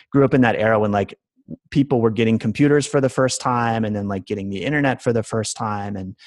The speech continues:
so I was, like, very much interested in, like, what can I do with this stuff? Like, what can I make?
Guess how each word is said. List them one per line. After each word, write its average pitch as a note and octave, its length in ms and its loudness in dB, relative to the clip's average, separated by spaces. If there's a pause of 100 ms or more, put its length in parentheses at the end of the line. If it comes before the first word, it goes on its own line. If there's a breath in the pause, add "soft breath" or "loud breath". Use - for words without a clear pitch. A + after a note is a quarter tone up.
(200 loud breath)
so - 120 -4
I B2 240 4
was, A#2 220 2
like, G#2+ 180 -2 (640)
very B2 300 2
much A#2+ 180 2
interested A2+ 400 -4
in, G#2 140 -2
like, F#2+ 220 -4 (240 loud breath)
what A#2+ 140 -2
can A2+ 140 -4
I G#2 80 -4
do F#2+ 160 -6
with A2 160 -4
this C3+ 180 -2
stuff? D3+ 380 -4
Like, G#2 160 -4
what A#2 140 0
can C3 100 0
I G#2+ 100 0
make? G2 500 -4